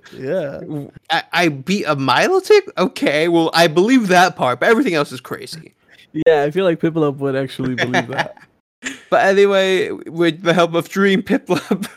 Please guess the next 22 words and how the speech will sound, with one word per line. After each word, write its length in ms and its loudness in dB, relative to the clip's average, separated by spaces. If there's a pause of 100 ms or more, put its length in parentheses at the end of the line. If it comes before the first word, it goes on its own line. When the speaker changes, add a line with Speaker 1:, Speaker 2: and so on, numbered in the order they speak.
(160)
Speaker 2:
<laughs> 340 -4
uh, 160 4 (380)
uh, 200 6
Real 280 6
Pikachu 600 0
and 120 -2
Real 300 0
Croagunk, 640 2 (340)
uh, 600 0
they 720 0 (540)
are 120 0
able 260 0
to 160 -6
defeat 560 -6
this 160 -10
Mismagius 800 -4
that 180 -12
fused 480 -8
with 140 -6
a 40 -4
Rayquaza, 1000 0 (520)
and 720 -2